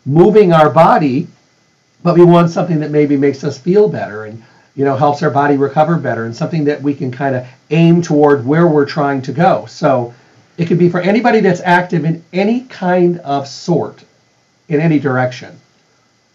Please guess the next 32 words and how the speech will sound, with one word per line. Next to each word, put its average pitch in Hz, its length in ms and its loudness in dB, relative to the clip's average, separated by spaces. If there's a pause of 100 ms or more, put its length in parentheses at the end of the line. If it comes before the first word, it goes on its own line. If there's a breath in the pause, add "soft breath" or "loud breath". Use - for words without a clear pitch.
And 151 80 -2
we'll 151 80 4
have 147 160 2
my 135 120 0
guest 131 260 -4
clarify 131 460 -4
that. 117 220 -6
Travis 214 320 2
Lesperance 190 580 0
is 143 100 -6
back 175 220 0
with 170 140 -4
us 165 160 -2
today, 175 420 0 (220 loud breath)
representing 131 500 -2
Garden 131 320 0
of 123 120 -4
Life. 165 300 2 (720 soft breath)
Travis 208 300 4
holds 196 220 2
a 180 40 2
Bachelor 185 400 0
of - 60 -4
Science 185 380 0
degree 175 340 2
in 165 100 2
Human 175 280 4
Nutrition 170 460 -2
from 165 240 -4
Arizona 165 560 2
State 175 320 -2
University. 160 880 -2